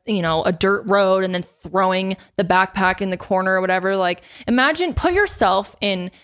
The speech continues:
in Gabby's parents' situation, Gabby's family situation, and, you know, seeing stuff like that after what they have been through is just so heartbreaking and so unfair. And I think that a lot of people forget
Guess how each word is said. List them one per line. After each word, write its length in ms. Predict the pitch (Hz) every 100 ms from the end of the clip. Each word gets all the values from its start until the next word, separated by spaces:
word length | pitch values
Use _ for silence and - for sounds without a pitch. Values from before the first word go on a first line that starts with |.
| _ -
in 220 | 220 202
Gabby's 580 | 185 180 190 185 185 -
parents' 420 | - 202 180 170
situation, 640 | - 175 185 170 165 180 175
Gabby's 340 | 190 185 185
family 320 | 185 180 175
situation, 640 | 170 175 - 175 170 180 175
and, 340 | 170 180 180 180 _ _ _ _ _ _ -
you 80 | 226
know, 120 | 208
seeing 460 | - - 233 240 240
stuff 300 | - 202 190
like 220 | 185 -
that 360 | 180 180 175 -
after 320 | - 190 - 196
what 200 | 190 196
they 100 | 202
have 220 | 190 -
been 220 | 185 185
through 420 | 185 190 185 185 190 _ _ _ _ -
is 180 | 240 226
just 280 | 247 - -
so 200 | 214 214
heartbreaking 720 | - 185 190 196 202 214 202
and 140 | 180
so 320 | - 180 175
unfair. 640 | - 160 170 - 175 156 151
And 140 | 175
I 100 | 175
think 300 | 180 190 190
that 200 | 196 185
a 60 | 170
lot 160 | 175
of 80 | 175
people 280 | - 190 190
forget 680 | - 190 175 165 202 -